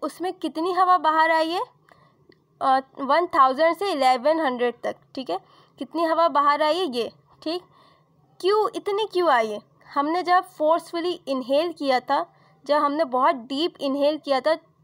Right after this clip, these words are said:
तब तो हमने ट्वेंटी फ़ाइव हंड्रेड से थ्री थाउजेंड तक इनहेल किया है, ठीक? और जब हमने एक्सहेल किया है, तो हमने सिर्फ वन थाउजेंड से इलेवन हंड्रेड तक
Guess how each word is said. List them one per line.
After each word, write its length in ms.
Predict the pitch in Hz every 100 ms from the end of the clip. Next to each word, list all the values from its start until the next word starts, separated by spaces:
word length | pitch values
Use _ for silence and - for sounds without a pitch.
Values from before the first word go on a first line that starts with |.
| -
तब 140 | 320 311
तो 60 | 359
हमने 260 | 330 320 359
ट्वेंटी 400 | 302 277 277 330
फ़ाइव 380 | - 247 285 320
हंड्रेड 320 | 320 285 302
से 160 | - 370
थ्री 300 | - 311 359
थाउजेंड 520 | - 254 247 233 339
तक 120 | 392 294
इनहेल 340 | 277 262 247
किया 240 | 233 233 202
है, 40 | - _ _ _ _ _ -
ठीक? 220 | 294 359 - _ _ -
और 160 | 302 320
जब 340 | 247 302 359
हमने 440 | 359 349 339 381 - _
एक्सहेल 460 | 277 240 233 302 370
किया 300 | 359 277 254
है, 360 | 254 285 349 _ _ _ _ _ _ _ -
तो 140 | 349
हमने 320 | 330 320 370
सिर्फ 300 | 381 359 392
वन 300 | 277 254 311
थाउजेंड 440 | 339 320 311 339 339
से 140 | 403
इलेवन 420 | 302 254 247 339
हंड्रेड 300 | 330 311 320
तक 120 | 320